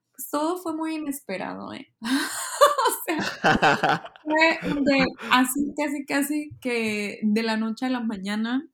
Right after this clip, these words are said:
Speaker 1: literal, el amor tocó a mi puerta. Yo conocí a mi esposo, él llegó a mi casa. Eh, yo vivía en la Ciudad de México en aquel entonces y él era amigo de mi roomie de ese entonces, ¿no?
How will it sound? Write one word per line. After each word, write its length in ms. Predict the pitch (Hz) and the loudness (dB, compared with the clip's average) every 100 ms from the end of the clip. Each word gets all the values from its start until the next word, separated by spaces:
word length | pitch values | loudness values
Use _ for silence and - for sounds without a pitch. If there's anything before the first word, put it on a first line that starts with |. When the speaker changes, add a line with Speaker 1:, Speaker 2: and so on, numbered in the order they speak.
| _ _ _ _ _ _ | _ _ _ _ _ _
Speaker 1:
literal, 540 | - 233 247 226 226 240 | -2 0 0 2 2 2
el 80 | 247 | 0
amor 320 | 220 208 226 | 0 0 -2
tocó 380 | 240 226 233 - | -6 -6 -6 -2
a 100 | 247 | 0
mi 140 | 233 214 | 0 0
puerta. 580 | - 196 - - - - _ - | -4 -8 -8 -12 -16 -16 _ -6
Yo 220 | 202 202 | -4 -2
conocí 320 | 247 254 247 | -2 -2 -2
a 60 | 214 | -4
mi 100 | 220 | -4
esposo, 680 | 226 - 226 233 233 240 240 | -4 -6 -6 -4 -4 -6 -6
él 300 | - 208 208 196 | -6 -6 -4 -4
llegó 440 | 208 208 208 226 - | -6 -4 -6 -8 -6
a 80 | |
mi 160 | 220 190 | -4 -4
casa. 460 | - 214 - 254 285 _ _ _ _ | -6 -8 -4 -4 -6 _ _ _ _
Eh, 280 | - 185 175 | -6 -6 -4
yo 100 | 190 | -4
vivía 220 | 208 220 220 | -2 -2 -2
en 60 | |
la 80 | 220 | -4
Ciudad 260 | 220 214 214 | -4 -4 -2
de 80 | |
México 400 | 220 220 220 - | -2 -2 -4 -8
en 100 | 220 | -4
aquel 260 | 214 220 226 | -4 -4 -4
entonces 800 | 226 226 247 226 208 202 214 - _ _ _ _ | -6 -6 -6 -4 -4 -6 -8 -12 _ _ _ _
y 140 | 247 240 | -2 0
él 140 | 233 | 0
era 160 | 226 220 | -2 0
amigo 320 | 220 214 214 | 0 -2 -4
de 120 | 202 | -2
mi 200 | 208 220 | 0 0
roomie 580 | 226 254 240 214 208 254 | 0 0 0 -2 -4 -8
de 180 | 190 180 | -10 -10
ese 180 | 190 196 | -10 -12
entonces, 840 | 185 - 262 220 - - - - | -12 -4 -4 -4 -8 -18 -20 -18
¿no? 360 | - 180 311 - | -12 -10 -10 -14